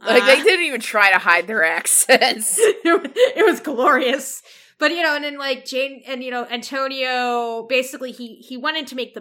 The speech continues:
Speaker 2: biggest entrance and everything, and when he finally came back, it's like, Jane, it took a while for Jane to recognize him, and he's like, "Oh, Antonio!" And it's like, "Oh my god, are they gonna kiss?"
Speaker 1: <laughs> They should've.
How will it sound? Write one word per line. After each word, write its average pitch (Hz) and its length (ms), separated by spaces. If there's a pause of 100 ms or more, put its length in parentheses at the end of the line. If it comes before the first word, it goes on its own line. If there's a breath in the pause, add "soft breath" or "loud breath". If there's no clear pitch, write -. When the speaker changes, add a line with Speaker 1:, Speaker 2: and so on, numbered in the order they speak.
(120)
Speaker 2:
biggest 214 300
entrance 196 680
and 185 100
everything, 180 580
and 175 80
when 185 100
he 190 60
finally 220 340
came 214 220
back, 196 280
it's - 100
like, 208 140 (280 soft breath)
Jane, 403 300
it - 40
took 370 200
a 415 60
while 370 240
for 339 120
Jane 285 260
to 285 60
recognize 277 440
him, 262 60
and 247 80
he's 240 120
like, 269 300
"Oh, 440 540
Antonio!" 403 1080
And 269 120
it's 269 160
like, 254 180
"Oh 247 60
my 247 140
god, 240 160
are 220 120
they 220 80
gonna 240 160
kiss?" 226 360
Speaker 1:
<laughs> 214 200
They 190 100
should've. 185 560